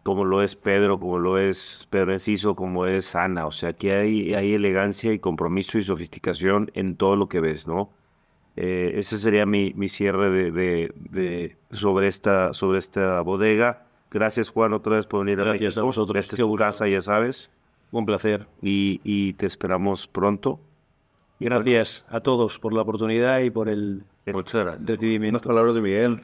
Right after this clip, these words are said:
Speaker 2: Miguel, cuéntanos.
Speaker 3: Eh, s-, eh, no, es que casi no hablamos del vino tinto y era, <laughs> hablamos más del blanco y era
Speaker 4: Habla rápido.
Speaker 2: Sí.
Speaker 4: El,
Speaker 3: Muy rápido. Eh, estoy totalmente de acuerdo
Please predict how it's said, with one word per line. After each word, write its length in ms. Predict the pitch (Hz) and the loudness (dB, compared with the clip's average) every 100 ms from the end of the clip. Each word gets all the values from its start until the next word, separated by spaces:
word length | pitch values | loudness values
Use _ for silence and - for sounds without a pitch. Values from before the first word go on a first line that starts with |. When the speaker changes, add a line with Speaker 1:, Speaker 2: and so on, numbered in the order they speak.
| - | -8
Speaker 2:
Miguel, 380 | 123 117 117 113 | -2 0 0 -2
cuéntanos. 420 | 117 113 113 - | -4 -4 -6 -6
Speaker 3:
Eh, 520 | 139 143 143 135 127 123 - _ _ _ - | 0 4 4 4 0 -4 -10 _ _ _ -14
s-, 200 | - - 120 | -12 -6 -6
eh, 60 | 98 - | -6 -4
no, 240 | 151 143 | 2 2
es 60 | 131 | 2
que 100 | 147 | 0
casi 240 | 147 143 | 0 2
no 80 | 147 | 2
hablamos 320 | 143 143 147 139 | 4 4 2 2
del 120 | 120 | 2
vino 320 | 123 131 131 | 2 0 0
tinto 340 | 120 117 110 101 | 0 0 0 0
y 100 | 95 | 0
era, 300 | 101 104 - - - | 2 0 -2 -8 -4
<laughs> 760 | 151 165 151 160 135 - - | -4 -2 -6 -6 -8 -10 -6
hablamos 220 | 110 117 | 0 2
más 180 | 123 127 | 2 2
del 140 | 139 123 | 2 2
blanco 320 | 120 120 117 | 2 2 2
y 60 | |
era 240 | 107 117 - 131 _ - | 2 0 -6 -14 _ -2
Speaker 4:
Habla 280 | 117 123 131 | 0 2 2
rápido. 360 | 127 156 143 | 0 0 -2
Speaker 2:
Sí. 160 | 139 151 | 0 0
Speaker 4:
El, 420 | 110 92 90 87 | 0 -2 -4 -2
Speaker 3:
Muy 320 | 120 135 139 | 0 2 4
rápido. 440 | 117 110 - 90 - - _ - | 4 2 2 0 -2 -20 _ -4
Eh, 440 | 110 107 101 98 - | 2 2 2 -4 -10
estoy 320 | - - 123 | -12 -2 0
totalmente 580 | 117 131 139 139 151 156 | 2 0 0 -2 -2 0
de 80 | 143 | 0
acuerdo 500 | 113 - 120 127 151 | 0 0 2 2 -2